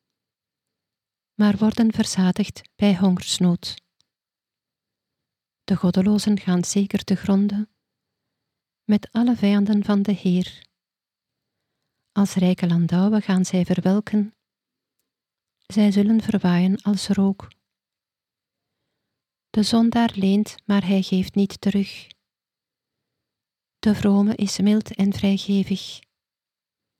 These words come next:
Want al wie hij zegent,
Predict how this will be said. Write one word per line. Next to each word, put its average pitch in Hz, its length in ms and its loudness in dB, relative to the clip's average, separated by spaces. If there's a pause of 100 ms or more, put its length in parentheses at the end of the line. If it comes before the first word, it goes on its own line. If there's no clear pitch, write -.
(760)
Want 190 260 0
al 190 200 0
wie 208 240 2
hij 180 180 2
zegent, 196 540 0